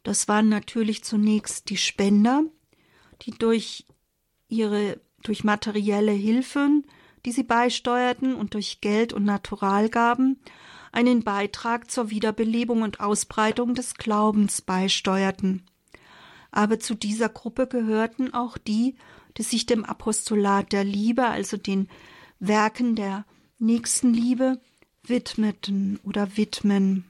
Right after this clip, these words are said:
Diese Ausfächerung des Apostolatsbegriffes,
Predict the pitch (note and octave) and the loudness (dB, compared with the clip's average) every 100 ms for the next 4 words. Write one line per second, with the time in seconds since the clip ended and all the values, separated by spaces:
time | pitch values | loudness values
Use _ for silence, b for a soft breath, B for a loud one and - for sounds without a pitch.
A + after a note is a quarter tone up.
0 | _ _ _ _ _ _ _ _ b b | _ _ _ _ _ _ _ _ b b
1 | b b b b b b b - D#4+ - | b b b b b b b 2 2 2
2 | A3 A3+ A#3 - C4+ D4 D4 D4 C#4+ C4+ | 0 0 0 -2 0 0 4 4 4 0
3 | C4 - C4+ - C4+ B3+ B3+ B3+ - C4+ | -6 -4 -6 -4 -2 0 0 -2 -6 -10
4 | C4 - C4 - C#4+ - | -6 -4 -4 -4 -4 -4